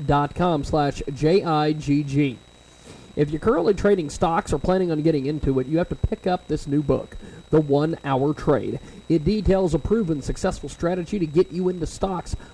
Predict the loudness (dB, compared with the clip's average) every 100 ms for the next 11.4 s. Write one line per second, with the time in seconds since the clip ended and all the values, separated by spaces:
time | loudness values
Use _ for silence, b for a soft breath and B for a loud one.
0 | B 0 2 2 -2 -4 0 0 0 2
1 | 4 4 0 0 -2 -2 0 -2 -2 -2
2 | -2 -4 -4 -4 -2 -2 0 0 0 0
3 | -2 0 0 0 -2 -4 -4 -6 -4 -4
4 | -2 -4 -6 -14 B B B -2 0 4
5 | 6 6 4 0 -2 -8 B B -2 0
6 | 0 2 4 4 2 0 0 -4 -6 -6
7 | -10 -2 -2 0 -2 0 0 -2 -4 -4
8 | -4 -4 -6 -2 0 0 0 -4 -4 -4
9 | 0 2 2 2 0 B B -6 0 2
10 | 2 2 -2 -2 0 0 0 2 2 2
11 | 2 4 4 2